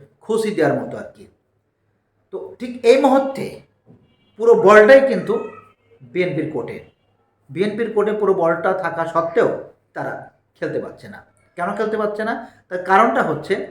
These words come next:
এদেশের ছাত্র জনতা, বিপ্লবী ছাত্র জনতা, যারা বারবার বলছেন যেই অগণতান্ত্রিক যে সরকার, যে স্বৈরশাসিত সরকার, যারা এদেশের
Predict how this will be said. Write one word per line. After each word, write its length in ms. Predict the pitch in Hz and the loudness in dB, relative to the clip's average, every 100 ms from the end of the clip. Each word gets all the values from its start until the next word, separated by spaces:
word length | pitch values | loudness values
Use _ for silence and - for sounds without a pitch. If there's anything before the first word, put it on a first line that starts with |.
| - _ _ _ _ _ _ _ _ | -16 _ _ _ _ _ _ _ _
এদেশের 380 | 196 247 233 269 262 | -2 0 2 0 -2
ছাত্র 280 | 220 208 240 | -4 -6 -4
জনতা, 400 | 190 175 143 - - - _ _ _ - 185 | -2 -2 -2 -8 -12 -18 _ _ _ -14 -10
বিপ্লবী 440 | 214 240 240 240 | -8 -2 0 0
ছাত্র 300 | - - 190 180 | -4 -6 -6 -4
জনতা, 360 | 160 165 185 202 202 - - _ 135 | -4 -4 -2 -2 -4 -10 -20 _ -6
যারা 180 | 170 196 190 185 | 0 0 2 4
বারবার 320 | 208 220 214 | 4 6 4
বলছেন 380 | 175 135 - 175 - - _ _ _ _ _ _ _ _ _ _ _ _ - | 4 0 -2 -6 -8 -14 _ _ _ _ _ _ _ _ _ _ _ _ -20
যেই 360 | 135 185 254 262 262 - - _ _ _ _ _ _ _ _ | -4 0 2 0 -6 -12 -20 _ _ _ _ _ _ _ _
অগণতান্ত্রিক 680 | 196 240 262 262 240 214 220 - - _ _ | -6 -2 2 2 2 -2 -4 -8 -12 _ _
যে 120 | 165 208 | -4 -2
সরকার, 440 | 214 226 196 135 - - - | -2 -2 -2 -2 -4 -12 -12
যে 100 | 156 | -6
স্বৈরশাসিত 540 | 208 202 208 208 196 208 196 | -4 -4 -6 -10 -8 -8 -6
সরকার, 280 | 180 208 208 170 | -6 -4 -2 0
যারা 140 | 170 | 0
এদেশের 380 | 160 165 185 | 0 -2 -2